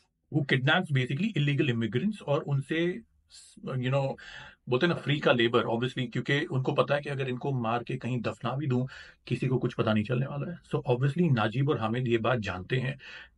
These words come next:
वो जिस situation में आ जाते हैं, they also know कि यार, ना वो legal वे जा सकते हैं, ना इसको मना कर सकते हैं। अगर मना कर दिया, by chance ऐसा हो जाए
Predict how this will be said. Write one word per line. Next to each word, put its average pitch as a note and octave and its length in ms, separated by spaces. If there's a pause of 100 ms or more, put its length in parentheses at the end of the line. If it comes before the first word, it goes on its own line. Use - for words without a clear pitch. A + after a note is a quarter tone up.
(460)
वो C3+ 320
जिस G3 200
situation D#3+ 460
में G#3 200 (1040)
आ C#3+ 140
जाते D#3 280
हैं, C3+ 340
they C#3+ 140
also D#3 300
know D#3 200
कि E3+ 160
यार, F3 160
ना C3 240
वो E3 340 (220)
legal C3+ 480
वे E3+ 140
जा D#3+ 120
सकते D3 280
हैं, F3 220 (280)
ना C#3+ 400 (240)
इसको E3 240
मना C3 220
कर B2+ 140
सकते A#2 160
हैं। A#2 80
अगर C3 100
मना B2 240
कर D#3 180
दिया, B2 220
by A#2+ 240
chance D#3 420
ऐसा C3+ 220
हो C3+ 160
जाए C3 240